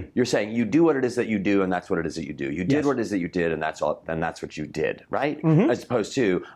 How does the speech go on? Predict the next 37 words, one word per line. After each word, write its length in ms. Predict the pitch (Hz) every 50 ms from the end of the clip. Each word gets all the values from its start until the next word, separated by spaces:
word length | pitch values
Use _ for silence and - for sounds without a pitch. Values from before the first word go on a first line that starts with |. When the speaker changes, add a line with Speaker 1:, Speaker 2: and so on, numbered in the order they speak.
| - -
Speaker 1:
"I 100 | 107 104
do 180 | - 117 151 156
what 120 | 160 139
it 80 | 127 120
is 80 | 104 113
that 120 | 117 107
I 60 | 104
do, 300 | 90 95 95 92 95 92 -
and 120 | 92 90
then 80 | 95 92
I 40 | 87 -
carry 340 | - - 98 98 95 92
that 160 | 87 82 80 85
around 240 | 85 80 78 78 78
with 120 | 73 - -
me 80 | 76
for 120 | - - 65
the 80 | 65
rest 160 | 67 - -
of 40 | -
the 100 | 73 - - 69
fucking 200 | 62 - - 65
day." 200 | - - 110 117
Speaker 2:
Right. 200 | 120 - - - -
Speaker 1:
Or, 120 | 110 101
"I 80 | 95 98
did 280 | 90 - 147 156 139
exactly 420 | 98 - - 120 113 117 120 117 104
what 140 | 98 92
it 60 | 90 92
is 120 | 87 -
that 120 | - 73
I 60 | 80 82
did, 280 | - - 87 85 82
and 180 | 71 80 85 90
then 220 | 92 90 92 - -
I 140 | 87 85